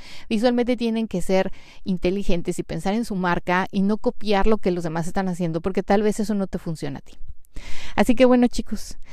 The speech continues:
espero que estos tips y estas estrategias del día de hoy les funcionen y les ayuden a crear mejores reels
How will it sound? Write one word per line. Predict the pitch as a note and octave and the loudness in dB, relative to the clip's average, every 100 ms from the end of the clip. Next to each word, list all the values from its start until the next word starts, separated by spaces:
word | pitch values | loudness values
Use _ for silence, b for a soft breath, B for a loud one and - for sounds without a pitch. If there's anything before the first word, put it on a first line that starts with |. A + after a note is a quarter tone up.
| B B | B B
espero | F#3 A3 G#3+ G#3+ | 0 2 2 0
que | G3 - | -2 -4
estos | G3 F#3 G#3 - | -2 0 0 -2
tips | F#3+ - | -6 -8
y | |
estas | F#3 F#3+ | -8 -6
estrategias | E3+ D#3+ D#3+ E3 F3 | -6 -6 -4 -4 -4
del | E3+ D#3+ | -4 -4
día | E3 | -4
de | D#3+ | -2
hoy | D#3 D#3+ F3 - | -2 -4 -6 -6
les | F#3 G#3 G3+ | -2 -2 -2
funcionen | G3+ F#3 F3 F3+ | -4 -4 -4 -4
y | F3+ D#3+ | -4 -4
les | D#3+ - | -6 -4
ayuden | E3+ D#3+ D#3 D#3 | -6 -4 -6 -8
a | |
crear | - D3+ D3+ D#3 | -10 -10 -6 -4
mejores | D#3 D#3+ D3+ D3+ | -4 -4 -6 -8
reels | D3+ D#3 | -8 -8